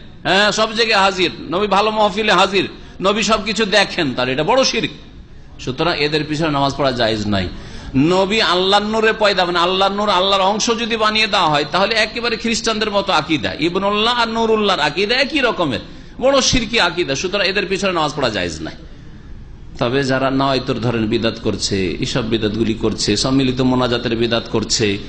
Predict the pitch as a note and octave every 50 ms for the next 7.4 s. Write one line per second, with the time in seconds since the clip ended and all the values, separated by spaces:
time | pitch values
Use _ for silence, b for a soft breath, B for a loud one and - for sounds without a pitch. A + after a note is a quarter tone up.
0 | B B B B B - F3 D#3 - - D#3 D#3+ E3 D3 - E3 D#3 D#3+ D#3+ D#3
1 | D3 - - - A#2 G#2+ G#2+ - - - G#2+ G2+ F#2+ F#2+ F#2 F2+ B B B B
2 | F2 F2+ F#2 F#2+ A#2 C#3 F3 G3 G#3 G#3+ G3+ G3+ - A3 - A#3 A3 G3+ G#3+ G#3
3 | F#3+ E3 - D3 B2+ A#2 D3 C#3+ E3+ F3+ F3 F#3 C#3+ D3 C#3+ D3+ C#3+ D3 C#3+ B2
4 | C#3 D3 C3+ C3 A#2+ B2 C3+ A#2+ G2 G2+ F2 F2 E2+ E2+ E2+ - - - B B
5 | B B B B B B - B2+ C#3 D3+ D3 D3 D#3+ E3+ E3+ F3 E3+ F3 E3 F#3
6 | F#3 F#3 G3 F3 C3 C#3 D3+ C#3+ D3+ F3+ G3 G#3+ A3+ G#3+ A3 A3+ G#3 F3 E3 C#3+
7 | C#3 C#3 C#3 D3+ D3+ - -